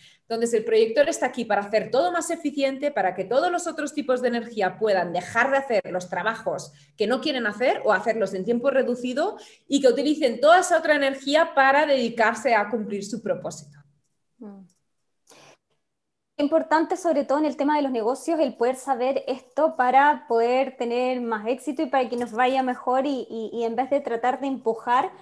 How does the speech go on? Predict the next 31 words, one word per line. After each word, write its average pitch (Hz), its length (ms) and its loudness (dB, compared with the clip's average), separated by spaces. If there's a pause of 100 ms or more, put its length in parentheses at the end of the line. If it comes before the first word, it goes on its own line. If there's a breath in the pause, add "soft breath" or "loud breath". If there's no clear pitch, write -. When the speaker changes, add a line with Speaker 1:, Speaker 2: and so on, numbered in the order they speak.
(140 loud breath)
Speaker 2:
así - 240 -4
como 269 240 0
nos 254 180 -4
enseñan 262 600 0
de 233 120 0
cómo 262 260 0
deberían 233 440 0
ser 233 220 -6
las 233 160 -4
cosas, 269 500 -6
de 233 140 0
que 220 80 -6
muchas 220 320 -4
también, 240 380 -6
claro, 247 260 0 (420 loud breath)
de 233 60 -4
repente 254 220 0
nos 294 120 0
presentamos, - 380 2
"Ah, 202 100 0
es 208 60 -8
que 269 100 0
debería 247 220 2
estar 285 220 -2
haciendo 277 320 -2
más 285 260 -2
entonces, 214 400 -4
o 220 40 0
debería 233 280 2
saber 277 260 0
más". 285 160 0